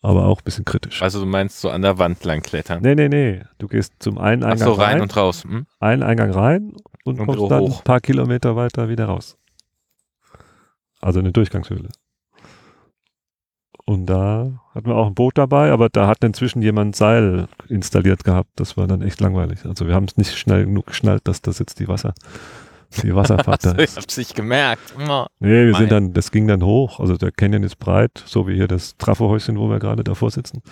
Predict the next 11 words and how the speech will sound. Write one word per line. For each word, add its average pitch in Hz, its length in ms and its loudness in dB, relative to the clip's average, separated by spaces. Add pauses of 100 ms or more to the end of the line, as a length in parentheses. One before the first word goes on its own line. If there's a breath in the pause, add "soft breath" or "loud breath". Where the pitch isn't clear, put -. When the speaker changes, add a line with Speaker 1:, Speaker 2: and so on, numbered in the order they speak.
(920 loud breath)
Speaker 1:
Und 101 240 -6
wir 95 260 2
sind 107 140 2
dann 101 160 4
an 101 80 4
der 92 100 6
Decke 107 300 4
am 90 140 2
Seil 101 180 4
entlang 90 220 2
geturnt 110 500 -2